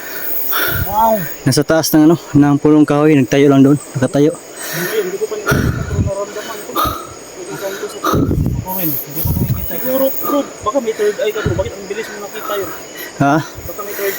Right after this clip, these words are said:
Speaker 1: eye ka.
Speaker 2: Iwan ko, bro. Bakit ba nagpakita siya sa akin?
Speaker 1: Baka hingi siya ng tulong sa'yo.
Speaker 2: Nagpaalam ako.
Speaker 1: Hindi ko nakita yung engkanto, pero naramdaman ko.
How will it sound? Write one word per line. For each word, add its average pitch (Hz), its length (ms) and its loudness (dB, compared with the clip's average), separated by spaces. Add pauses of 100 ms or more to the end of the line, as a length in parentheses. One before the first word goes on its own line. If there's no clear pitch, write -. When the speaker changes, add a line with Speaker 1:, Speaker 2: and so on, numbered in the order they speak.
Speaker 1:
eye 180 80 -4
ka. 160 80 -4 (240)
Speaker 2:
Iwan 127 240 6
ko, 139 60 4 (100)
bro. 190 80 4
Bakit 156 300 0 (100)
ba 160 80 8
nagpakita 151 400 2
siya 147 160 -2
sa 151 160 0
akin? 185 160 4 (1400)
Speaker 1:
Baka 202 260 2
hingi 214 220 2
siya 208 180 2
ng 202 80 -4
tulong 202 300 0
sa'yo. 202 240 -6
Speaker 2:
Nagpaalam 156 560 4
ako. 185 80 0
Speaker 1:
Hindi - 340 -6
ko 233 140 -8
nakita 190 400 -8
yung 180 240 -4
engkanto, 170 400 -8
pero 190 180 -14
naramdaman 196 640 -8
ko. - 100 -12